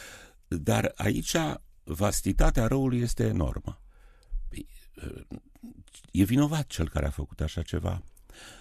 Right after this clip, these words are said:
Bun, a doua variantă s-ar fi putut nu să fie un Dumnezeu rău, că atunci răutatea era în joc, ci să fie unul, un bricoleur modest, mediocru,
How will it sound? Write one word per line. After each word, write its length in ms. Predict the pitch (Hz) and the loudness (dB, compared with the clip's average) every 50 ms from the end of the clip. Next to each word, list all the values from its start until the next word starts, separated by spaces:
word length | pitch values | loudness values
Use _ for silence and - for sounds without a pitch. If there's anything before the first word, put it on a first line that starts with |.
| - - - - _ _ _ | -20 -20 -20 -20 _ _ _
Bun, 280 | _ - 175 175 - - | _ 2 2 2 2 2
a 120 | - - 143 | 0 -2 0
doua 260 | 143 180 180 165 151 | 2 2 4 4 4
variantă 540 | 117 120 110 98 95 90 85 87 87 - 107 | 4 4 4 4 4 4 4 4 2 2 0
s-ar 240 | 107 - 135 131 123 | 0 0 0 -2 -2
fi 100 | - - | -4 -6
putut 460 | 135 131 - - 170 - - - - - | -8 -4 -2 0 0 0 -2 -6 -10 -4
nu 140 | - 156 175 | -2 -2 0
să 180 | 165 - 156 | 2 2 2
fie 180 | 147 - - 131 | 2 2 2 2
un 140 | 120 113 104 | 4 4 2
Dumnezeu 520 | 95 92 92 90 85 76 73 82 78 76 | 2 2 2 2 2 2 2 2 2 2
rău, 380 | 71 71 69 65 65 64 - _ | 2 2 2 2 0 -4 -10 _
că 100 | - - | -10 -8
atunci 320 | - - - 92 87 - 76 | -6 -2 0 0 0 0 2
răutatea 580 | 78 80 78 73 - - 92 82 - - 64 - | 2 2 2 2 2 2 2 2 0 -2 -4 -4
era 200 | 64 64 65 - | -4 -4 -4 -6
în 100 | - - | -6 -8
joc, 340 | - - 64 - - - - - - - - - - | -8 -8 -10 -12 -12 -18 -20 -20 -20 -20 -20 -20 -16
ci 120 | - - 135 | -8 -4 -2
să 160 | - - 156 | 2 2 2
fie 200 | - - 165 170 | 2 2 2 2
unul, 340 | 160 156 165 165 156 151 - | 2 4 4 4 2 2 4
un 160 | - 127 127 | 4 6 6
bricoleur 800 | 123 123 123 - - 120 120 120 117 113 107 95 85 - - - - - - - - - _ _ _ _ _ - - - - 60 60 - - | 6 6 4 4 4 4 6 6 6 8 6 6 4 4 0 -6 -12 -18 -20 -20 -20 -20 _ _ _ _ _ -20 -20 -12 -8 -8 -6 -4 0
modest, 580 | 67 87 90 95 87 87 82 76 - - - | 2 4 4 4 4 4 2 0 0 -4 -4
mediocru, 680 | - 69 73 73 78 78 73 67 - - - - - | -2 0 0 2 4 4 4 4 2 -4 -10 -12 -12